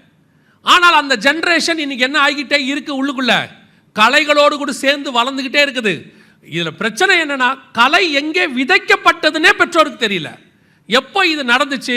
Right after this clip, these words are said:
என்னைக்கு நடந்துச்சு? பிரச்சனை உச்சத்துக்கு போகும்போது தான்.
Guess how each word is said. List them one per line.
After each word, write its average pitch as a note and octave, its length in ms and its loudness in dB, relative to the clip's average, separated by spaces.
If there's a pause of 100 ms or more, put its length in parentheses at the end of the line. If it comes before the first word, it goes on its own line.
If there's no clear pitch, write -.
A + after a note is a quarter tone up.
(120)
என்னைக்கு F4 400 0
நடந்துச்சு? B3+ 600 0 (380)
பிரச்சனை D#4+ 600 -2
உச்சத்துக்கு G4 520 0
போகும்போது C4+ 440 -2
தான். D4+ 300 2